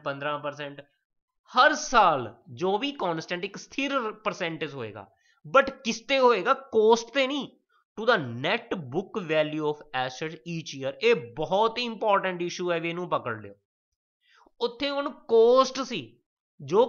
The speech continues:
ਕਾਸਟ ਤੇ ਪਹਿਲੀ ਵਾਰੀ ਆ ਗਿਆ ਹਰ ਸਾਲ ਦਿਖਾਣਾ ਹੈ। ਇੱਥੇ ਜੋ ਐਸੈਟ ਦੀ ਵੈਲਿਊ ਨੈਟ ਰਹਿ ਜਾਏਗੀ, ਨੈਟ ਬੁੱਕ ਵੈਲਿਊ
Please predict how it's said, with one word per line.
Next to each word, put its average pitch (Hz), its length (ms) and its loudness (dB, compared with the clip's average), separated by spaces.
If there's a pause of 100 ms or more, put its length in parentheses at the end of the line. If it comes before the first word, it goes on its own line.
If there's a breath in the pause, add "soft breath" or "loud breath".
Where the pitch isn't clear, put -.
(100)
ਕਾਸਟ 233 240 2
ਤੇ 254 80 0
ਪਹਿਲੀ 233 300 0
ਵਾਰੀ 240 260 0
ਆ 220 100 2
ਗਿਆ 254 220 -2
ਹਰ 202 160 4
ਸਾਲ 214 240 2
ਦਿਖਾਣਾ 185 320 -6
ਹੈ। 113 80 -18 (380 soft breath)
ਇੱਥੇ 226 340 -2 (180)
ਜੋ 190 120 4 (140)
ਐਸੈਟ 190 360 4
ਦੀ 208 160 -6
ਵੈਲਿਊ 165 440 0 (460)
ਨੈਟ 214 320 0
ਰਹਿ 180 260 4
ਜਾਏਗੀ, 214 280 0
ਨੈਟ 226 360 2
ਬੁੱਕ 208 280 -2
ਵੈਲਿਊ 196 380 2